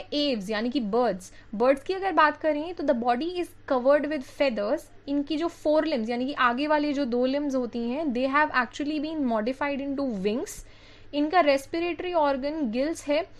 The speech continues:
They are warm blooded animals। फोर चैम्बर्ड हार्ट इनके पास प्रेजेंट होता है and बोन्स इनकी होलो होती हैं,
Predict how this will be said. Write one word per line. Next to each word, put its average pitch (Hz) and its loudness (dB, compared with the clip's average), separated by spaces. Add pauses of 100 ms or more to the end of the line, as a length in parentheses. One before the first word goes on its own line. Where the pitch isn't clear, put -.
(280)
They 302 6
are 285 0
warm 285 2
blooded 320 2 (240)
animals। 294 -4 (560)
फोर 320 0
चैम्बर्ड 349 2
हार्ट 269 2
इनके 311 -8
पास 320 -2
प्रेजेंट 277 -2
होता 277 -6
है 294 -2
and 277 -4
बोन्स 262 -2
इनकी 311 -6
होलो 254 -2
होती 294 -4
हैं, 294 -6